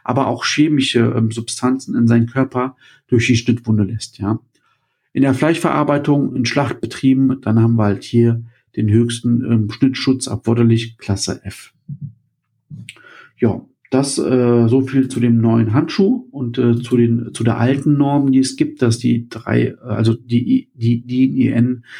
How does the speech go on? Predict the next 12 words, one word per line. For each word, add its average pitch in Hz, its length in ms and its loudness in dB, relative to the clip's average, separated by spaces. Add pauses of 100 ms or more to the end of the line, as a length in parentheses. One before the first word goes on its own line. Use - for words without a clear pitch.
(240)
drei 110 280 0
acht 101 220 -6
acht, - 400 -4
die 113 220 2
wurde 120 160 4
ergänzt 110 540 -2
zweitausendneunzehn 110 1120 0 (420)
durch 117 220 0
die - 200 -4
I 113 140 4
N 117 320 2
iso 117 500 2